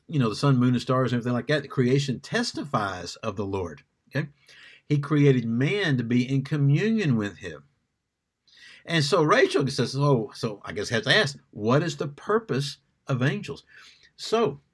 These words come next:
you know, when you did your little, uh, uh, word studies, when you looked at the very scripture passages this week, what did you find out about actually what the word meant in Hebrew and in Greek?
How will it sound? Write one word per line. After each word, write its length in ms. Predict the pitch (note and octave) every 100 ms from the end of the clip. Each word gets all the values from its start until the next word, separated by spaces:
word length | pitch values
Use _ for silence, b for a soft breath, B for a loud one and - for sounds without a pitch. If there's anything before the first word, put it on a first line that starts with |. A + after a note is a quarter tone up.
| _ _ _ _ _ _ _ _ _
you 120 | C3
know, 100 | C#3
when 100 | C#3+
you 60 | C3+
did 220 | D3 D3
your 80 | C#3
little, 280 | C#3+ D3 C3
uh, 300 | B2 A2+ G#2
uh, 300 | G#2+ G2 F#2 - _
word 280 | B2 C#3 D3
studies, 460 | - D3+ D#3 D3+ C#3
when 100 | A2+
you 60 |
looked 200 | A#2+ C#3+
at 80 | C3+
the 80 | A2+
very 400 | B2+ C3 A#2+ G#2
scripture 480 | - - D3 B2+ C#3+
passages 600 | C#3+ A#2 A#2 F#2+ G#2+ F#2+
this 200 | G#2 -
week, 200 | A2 - B B B
what 160 | C3 G3
did 140 | A#3
you 60 | D#3+
find 300 | C#3+ C#3 C3+
out 120 | B2+
about 300 | A#2 B2+ G#2+ _ _ _ -
actually 380 | B2+ D3+ - B2+
what 280 | A#2+ D3+ D3
the 80 | B2
word 560 | A#2+ B2 E3 G3+ F#3+
meant 500 | A2+ G#2 F#2 - - _
in 160 | A2 G2+
Hebrew 500 | B2+ B2 G#2 G2+ F#2+ G#2
and 120 | G2
in 100 | F#2
Greek? 320 | F2+ F#2+